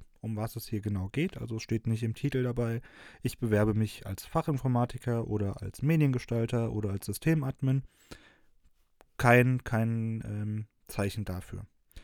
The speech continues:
Dann haben wir hier einfach nur einen Anhang. Und zwar eine eins Punkt R T F Datei, die übrigens zwei K B groß ist.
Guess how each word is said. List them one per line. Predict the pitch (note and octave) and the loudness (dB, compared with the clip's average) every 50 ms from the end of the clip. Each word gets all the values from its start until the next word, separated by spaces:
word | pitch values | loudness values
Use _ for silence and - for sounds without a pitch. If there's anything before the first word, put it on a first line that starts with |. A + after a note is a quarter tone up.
| _ _ _ _ _ _ _ _ _ _ _ _ _ _ _ _ - | _ _ _ _ _ _ _ _ _ _ _ _ _ _ _ _ 0
Dann | A#2 A#2 B2+ D3+ F3+ F#3+ G3+ F#3 - _ - | 2 2 2 2 0 -2 -2 -6 -8 _ -16
haben | - - C3 B2 A#2+ B2+ C#3 D#3 D3 C#3+ | -6 0 2 2 4 4 2 2 0 2
wir | D3+ D3+ D#3 | 2 2 2
hier | D#3 C3 C#3+ D3 C#3 C#3+ C#3+ C#3+ C#3+ C#3+ - - | 2 0 -2 0 0 2 2 2 0 -2 -4 -4
einfach | - C3 C3+ D3 - D#3 D3 - - | -2 -2 0 0 0 0 -2 -2 2
nur | C3 B2+ B2+ C3 C3 C3 - - - | 4 4 6 6 4 2 0 -4 -8
einen | - A#2 A2+ A2+ A2+ A2+ A#2 A#2 A2+ A2 A2 A2 A2 - _ | -6 -4 -2 0 0 0 0 0 0 0 0 0 -2 -4 _
Anhang. | - A2+ B2 A2+ F#2+ F#2+ F2+ F2+ F#2+ - _ _ _ _ _ _ _ _ - | -4 -2 0 0 0 -2 -4 -6 -8 -12 _ _ _ _ _ _ _ _ -10
Und | A#2 G#2+ | -8 -8
zwar | - - - G#2+ - C3 C3+ - | -6 -4 -2 0 0 0 -2 -2
eine | B2+ B2 A#2+ A#2+ B2 B2 B2 - - | -2 -2 0 2 2 0 -2 -2 -4
eins | B2+ C3+ D3 F3 F3 - - | -4 -2 -2 -2 -4 -6 -6
Punkt | - - - C#3+ C#3+ D3 - - - - | -2 0 2 2 2 0 -2 -8 -10 -6
R | - B2 A#2+ | -4 -2 -2
T | - - - | -2 -4 -4
F | A#2 G#2+ - | -4 -6 -6
Datei, | - A2+ G2+ - G2+ F2 F#2 F#2+ - - _ _ _ _ _ - | -6 -6 -6 -6 -6 -6 -8 -8 -12 -16 _ _ _ _ _ -4
die | C#3 C#3+ D3+ | -2 -2 -2
übrigens | D3 C#3+ C3 - C3 B2 A#2+ A#2 - - | -2 -2 0 2 2 2 2 0 -4 -6
zwei | - - - A#2 A#2+ | -6 0 2 2 2
K | A#2+ - A#2+ G#2+ | 4 2 2 2
B | G2+ A2 A2 | 2 2 2
groß | G#2 - - G#2 G2+ - - | 2 0 -2 -4 -4 -4 -6
ist. | - - - - - | -10 -12 -14 -16 -20